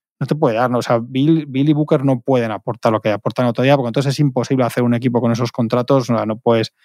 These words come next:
a que no tienen banquillo, no tienen nada, pero al final todo tiene que empezar en, a, a los que tienes que mirar es a los otros, es que no, es que no hay más, no, no puede ser, el único que está a la altura de,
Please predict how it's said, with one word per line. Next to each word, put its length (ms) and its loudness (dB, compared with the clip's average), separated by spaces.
a 60 -2
que 80 0
no 80 -2
tienen 220 2
banquillo, 320 0
no 100 2
tienen 200 -2
nada, 180 0
pero 100 2
al 80 -2
final 280 -4
todo 180 2
tiene 160 2
que 60 -4
empezar 360 -2
en, 280 0
a, 100 -2
a 140 2
los 120 0
que 100 -10
tienes 180 -2
que 80 -2
mirar 240 4
es 80 0
a 60 -2
los 180 -6
otros, 320 0
es 80 -8
que 120 0
no, 100 6
es 160 -4
que 100 -2
no 60 2
hay 80 2
más, 340 -2
no, 220 -2
no 160 0
puede 220 2
ser, 180 0
el 80 -2
único 160 0
que 60 0
está 160 0
a 20 2
la 60 2
altura 380 0
de, 280 0